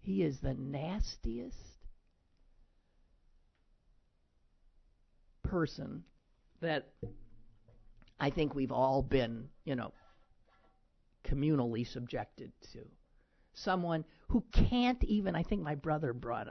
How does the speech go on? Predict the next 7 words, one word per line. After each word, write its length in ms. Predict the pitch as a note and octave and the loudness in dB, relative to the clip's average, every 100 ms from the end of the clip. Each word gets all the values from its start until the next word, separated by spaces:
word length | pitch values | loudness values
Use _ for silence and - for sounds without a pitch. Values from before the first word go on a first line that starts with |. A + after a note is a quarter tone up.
| - | -8
this 240 | C3+ A2+ A2 | -8 -6 -10
up, 160 | - - - - - - | -12 -14 -20 -20 -20 4
can't 440 | - B3 B3+ C4+ - - | 6 6 4 0 -2 0
even 460 | G#3+ G#3 F3 F3 - - - - | 2 2 0 -2 -8 -16 -20 -4
fake 800 | B3 B3 C4 F#3 - - - - - _ _ _ _ _ _ _ _ _ _ _ _ _ - _ _ _ _ _ _ - | 0 2 2 -2 -8 -2 0 0 -4 _ _ _ _ _ _ _ _ _ _ _ _ _ -20 _ _ _ _ _ _ -2
empathy. 560 | D3 B2+ - - - - - _ _ - - - _ _ | 0 4 4 4 -2 -2 -18 _ _ -16 -16 -18 _ _
<laughs> 80 | - | -6